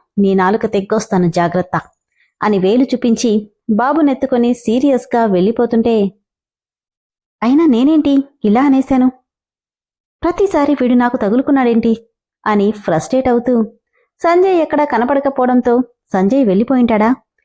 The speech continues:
అనుకుంటూనే అతనికి కాల్ చేస్తూ బయటకు వెళ్ళిపోయింది సరయు. "సంజయ్ వదులు, ఎక్కడికి తీసుకెళ్తున్నావు నన్ను? Leave me" అంటూ అతని చేతిని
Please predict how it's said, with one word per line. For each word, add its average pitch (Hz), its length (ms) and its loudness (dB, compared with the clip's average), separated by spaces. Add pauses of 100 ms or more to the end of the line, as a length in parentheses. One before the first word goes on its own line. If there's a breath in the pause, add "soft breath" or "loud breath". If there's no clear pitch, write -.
(280)
అనుకుంటూనే 302 540 0
అతనికి 240 420 0
కాల్ 226 400 -2
చేస్తూ 269 280 -2
బయటకు 220 420 -2
వెళ్ళిపోయింది 254 640 0
సరయు. 185 480 0 (1800)
"సంజయ్ 277 340 2
వదులు, 240 360 0 (360)
ఎక్కడికి 392 360 -2
తీసుకెళ్తున్నావు 302 540 2
నన్ను? 220 440 0 (300)
Leave 359 240 4
me" 269 200 2 (380)
అంటూ 240 420 0 (380)
అతని 285 260 0
చేతిని 277 560 2